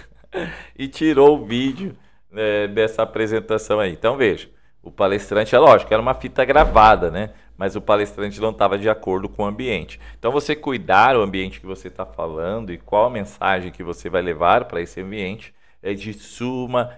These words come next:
importância. E na internet muito mais, né? Na internet muito mais. Aí na internet, quando você vai comunicar na internet, você tem que cuidar assim: o que que eu quero vender? Como que eu quero que as pessoas me enxerguem?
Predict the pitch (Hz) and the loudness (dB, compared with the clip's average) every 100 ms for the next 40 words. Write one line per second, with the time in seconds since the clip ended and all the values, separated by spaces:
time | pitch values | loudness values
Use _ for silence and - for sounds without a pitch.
0 | - - 95 95 95 95 - 76 73 131 | -20 -16 -14 -8 -6 -6 -6 -12 -8 -6
1 | 175 175 135 113 113 - 123 - 170 117 | -6 0 0 0 -4 -8 -14 -12 -4 -2
2 | 78 78 87 101 - _ _ 90 87 85 | -2 -8 -12 -14 -16 _ _ -16 -10 -8
3 | 80 76 - 95 - 151 101 - - _ | -8 -12 -14 -14 -10 -2 -2 -2 -16 _
4 | - _ 85 90 123 127 98 80 78 104 | -20 _ -8 -4 -4 -6 -6 -8 -4 0
5 | 123 120 - 120 123 - 107 98 92 90 | 0 -2 -6 -6 -6 -4 -4 -4 -8 -12
6 | 85 87 85 85 101 123 107 120 - _ | -8 -8 -8 -8 -6 -6 -6 -8 -12 _
7 | _ _ - - 92 104 101 - 101 92 | _ _ -16 -12 -10 -10 -12 -12 -2 0
8 | 101 - 87 82 135 135 147 - 120 110 | 0 -4 -10 -12 -12 -10 -8 -4 -4 -4
9 | 107 87 80 - - 127 - 123 - 113 | -8 -6 -8 -8 -10 -10 -8 -4 -2 -2
10 | - 117 - 104 101 98 98 110 123 - | -4 -12 -12 -14 -12 -12 -10 -12 -12 -8
11 | 101 92 82 78 | -2 0 0 -6